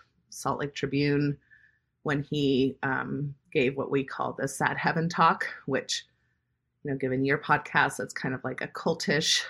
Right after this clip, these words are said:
type of talk where you're really trying to separate family members who, um,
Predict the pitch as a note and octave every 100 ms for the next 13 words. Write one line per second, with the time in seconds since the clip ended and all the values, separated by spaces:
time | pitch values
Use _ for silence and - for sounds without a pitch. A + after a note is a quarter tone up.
0 | - - F3 C#3+ - C#3 C3+ - _ _
1 | _ _ - - F3+ G3 G3+ D#3 C#3+ C#3+
2 | C#3 C#3 B2+ D3+ C#3+ C3+ - F3+ F3 E3+
3 | E3 E3 - - _ _ _ _ _ _
4 | - E3 D#3 D#3+ D#3 C#3+ C#3+ C#3+ C3+ C#3+
5 | - - - - - C#3+ C#3+ C#3+ C#3 C#3
6 | _ _ - C3+ C3 C3+ C#3